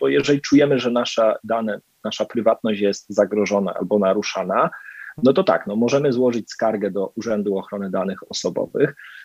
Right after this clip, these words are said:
e, możemy pozwać, no ale tutaj to jest mało prawdopodobne, bo niestety jeszcze w Polsce nie mamy postępowań grupowych w zakresie, e,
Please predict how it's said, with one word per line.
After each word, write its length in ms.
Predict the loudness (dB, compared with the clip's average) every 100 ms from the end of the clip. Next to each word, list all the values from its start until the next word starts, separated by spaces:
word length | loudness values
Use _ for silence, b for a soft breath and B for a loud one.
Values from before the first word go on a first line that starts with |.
| 0
e, 300 | 2 4 6
możemy 400 | 6 6 2 0
pozwać, 580 | -2 -2 0 -2 -4 -12
no 80 | -4
ale 180 | -2 -2
tutaj 280 | -2 -6 -2
to 120 | -4
jest 160 | -2 -2
mało 240 | -2 -2
prawdopodobne, 640 | -4 -6 -8 -6 -4 -4 -4
bo 100 | -4
niestety 400 | -4 -6 -6 -4
jeszcze 240 | -4 -8
w 40 |
Polsce 320 | -6 -4 -2 0
nie 100 | 0
mamy 200 | 0 -2
postępowań 600 | -8 -6 -6 -2 0 4
grupowych 480 | 4 6 4 2 -4 -14 _
w 40 |
zakresie, 520 | -2 0 -2 0 -2 -4 b b _ -4
e, 380 | 2 4 4 2